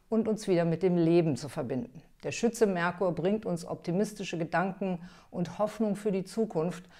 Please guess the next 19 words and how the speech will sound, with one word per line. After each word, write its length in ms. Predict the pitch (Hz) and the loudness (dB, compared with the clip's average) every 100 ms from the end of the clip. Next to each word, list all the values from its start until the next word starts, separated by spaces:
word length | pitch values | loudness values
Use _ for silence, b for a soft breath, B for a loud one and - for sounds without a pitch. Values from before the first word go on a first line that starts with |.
| B B | B B
und 300 | 240 254 - | 2 2 2
lässt 300 | 202 196 - | -4 -4 -4
uns 200 | 196 196 | -6 -4
die 120 | 233 | -6
positive 840 | 220 254 254 226 226 208 190 170 | -4 0 2 4 2 0 0 0
Seite 520 | 156 151 156 165 160 165 | 0 0 0 -2 -4 -6
einer 260 | - 165 175 | -6 -4 -4
Sache 380 | 170 156 180 190 | -4 -6 -6 -10
stärker 580 | 185 - 135 135 175 165 | -12 -10 -6 -6 -6 -6
wahrnehmen 640 | 139 147 165 147 143 - - B B | -4 -2 -2 -2 -6 -10 -14 B B
als 320 | - 151 151 | -8 -6 -6
die 140 | - 185 | 0 2
negative. 640 | 180 170 - - - - - - - b - | 4 2 -2 -8 -10 -10 -14 -18 -20 b -10
Das 200 | 156 - | -10 -2
können 180 | 185 | 0
wir 100 | 190 | 2
jetzt 240 | 175 165 - | 2 0 -4
bestimmt 420 | 143 - 180 180 | -8 -2 -2 -2
gebrauchen. 540 | 165 139 143 143 - | -4 -2 -2 -2 -8